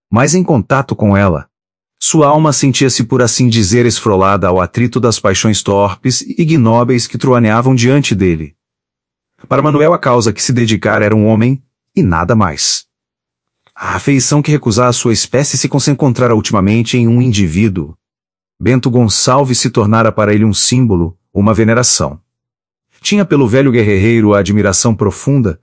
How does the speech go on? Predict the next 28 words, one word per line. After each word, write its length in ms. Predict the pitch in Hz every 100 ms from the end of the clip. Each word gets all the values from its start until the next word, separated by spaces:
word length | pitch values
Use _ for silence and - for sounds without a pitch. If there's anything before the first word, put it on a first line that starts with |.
| _ _ -
e 80 | 151
enchia-o 480 | 143 170 156 143
de 160 | 113 120
orgulho 360 | 120 101 127 113
a 40 |
ideia 320 | 98 107 113
de 100 | 101
estar 280 | 107 - 110
ligado 400 | 110 95 107 98
a 80 | 92
ele 260 | 95 120
por 240 | 110 117 107
um 120 | 101
laço 340 | 90 104 104
espiritual. 800 | 113 - 117 104 110 85 80 82 _ _ _ _ _ _ _ _ _ _ -
Não 160 | 147
sabia 300 | 160 135 127
Manuel 340 | 123 123 117 120
quem 140 | 110
tentava 440 | 95 95 101 98 95
o 40 |
coronel, 560 | 101 104 104 113 113 - _
e 80 | -
nunca 260 | 127 147 -
se 120 | -
preocupara 440 | 120 127 - 120
com 160 | 117 104
isso. 400 | 87 - - -